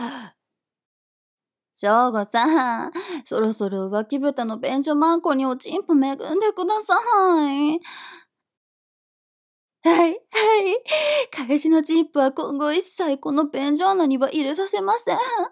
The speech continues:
あいつには一生千釣り人生を送らせますから。そうです。お金も貢がせます。便利なエーティーエム奴隷として、ショーゴさんのお財布にな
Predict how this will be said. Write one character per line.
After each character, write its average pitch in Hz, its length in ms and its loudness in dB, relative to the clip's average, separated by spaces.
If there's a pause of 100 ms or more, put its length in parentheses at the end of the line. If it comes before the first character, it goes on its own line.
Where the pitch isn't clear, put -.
(340)
あ 220 220 -2
い 226 100 0
つ 254 120 -4
に 254 120 2
は 190 140 0
一 202 100 -2
生 254 240 -2
千 262 280 0
釣 277 120 -2
り 302 80 2
人 302 240 -2
生 254 180 0
を - 20 2
送 214 160 -6
ら - 100 -2
せ 349 140 0
ま 381 140 4
す 494 140 0
か 330 200 6
ら。 233 580 2 (580)
そ 349 380 6
う - 20 4
で 302 280 2
す。 262 260 -2 (320)
お 269 160 4
金 302 240 4
も 330 120 4
貢 302 300 2
が 330 120 4
せ 403 120 4
ま 359 120 4
す。 381 400 2 (260)
便 262 240 2
利 262 140 2
な 208 140 0
エ 226 160 0
ー 262 40 0
テ 285 120 2
ィ - 20 6
ー 294 60 6
エ - 20 4
ム 285 160 4
奴 302 100 2
隷 302 200 0
と 254 140 0
し - 140 -10
て、 277 240 4 (180)
シ - 120 0
ョ 311 140 4
ー - 20 -4
ゴ 359 100 2
さ 285 180 0
ん 247 60 0
の - 140 0
お 277 80 6
財 285 260 2
布 370 120 0
に 403 120 0
な 415 60 4